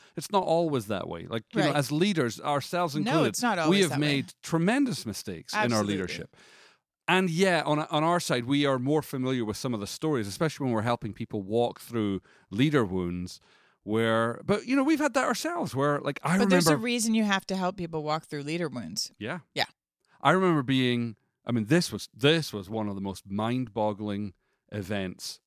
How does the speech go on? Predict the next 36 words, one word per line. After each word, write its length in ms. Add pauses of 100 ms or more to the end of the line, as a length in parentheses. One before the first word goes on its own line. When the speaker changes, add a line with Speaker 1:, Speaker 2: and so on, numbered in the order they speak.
(180)
Speaker 1:
ever 340
to 100
come 160
out 100
of 60
my 140
group 220
therapy 360
sessions. 500 (180)
Speaker 2:
Oh, 80
I'm 260
ready. 400
Speaker 1:
Where 240
I 140
was 180
in 100
group 220
therapy 560 (420)
and 140
I 60
had 120
two 260
leaders, 580 (420)
right? 240 (480)
And 360
one 360
of 100
the 60
leaders 420 (220)
challenged 580
me 280 (540)
and, 440 (140)
uh, 460
you 140
know, 140
I 420